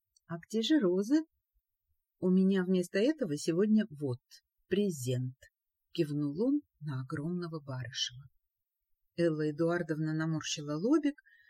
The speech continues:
что-то напряжённо соображая. "Постойте, постойте, у меня плохая память на лица. Вы тот самый милиционер?"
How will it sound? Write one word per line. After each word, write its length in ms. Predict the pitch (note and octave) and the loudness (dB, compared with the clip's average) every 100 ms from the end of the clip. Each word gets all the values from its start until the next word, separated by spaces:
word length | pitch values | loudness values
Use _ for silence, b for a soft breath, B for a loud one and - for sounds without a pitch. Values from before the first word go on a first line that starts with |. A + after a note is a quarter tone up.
| b | b
что-то 380 | - - D4 C#4+ | -10 0 2 2
напряжённо 680 | A3+ E3+ D#3 D3+ D#3+ F3 E3 | 0 0 -6 -4 -4 -6 -8
соображая. 840 | - D#3 D3 C#3+ C#3 C3 B2+ - B B B B B - | -10 -8 -8 -8 -8 -8 -10 -16 B B B B B -12
"Постойте, 460 | B3+ - F4 F4+ | -4 4 4 4
постойте, 880 | F4 D#4 - - D#3 C#3 - D#3+ E3 _ _ _ - | 0 0 -2 -10 -8 -8 -12 -16 -16 _ _ _ -2
у 80 | G#3+ | 2
меня 300 | A#3+ A#3+ A3 | 2 2 -2
плохая 480 | A#3+ B3 B3 G4 E4+ - | -2 -4 2 4 4 2
память 460 | A3 F#3 E3 D#3 - | -2 -2 -2 -8 -4
на 220 | G3 G#3+ | 0 2
лица. 560 | G#3 D#3 B2+ - C3 C3+ _ _ _ _ | 0 -2 -8 -14 -12 -14 _ _ _ _
Вы 440 | F3+ G#3 C4 C4 A#3+ | 0 2 4 2 2
тот 200 | C4 B3+ | 2 0
самый 320 | - C4 B3 | 0 0 2
милиционер?" 800 | B3+ C4 B3 - D4+ D4+ D4+ D3 | 4 2 0 2 6 8 6 4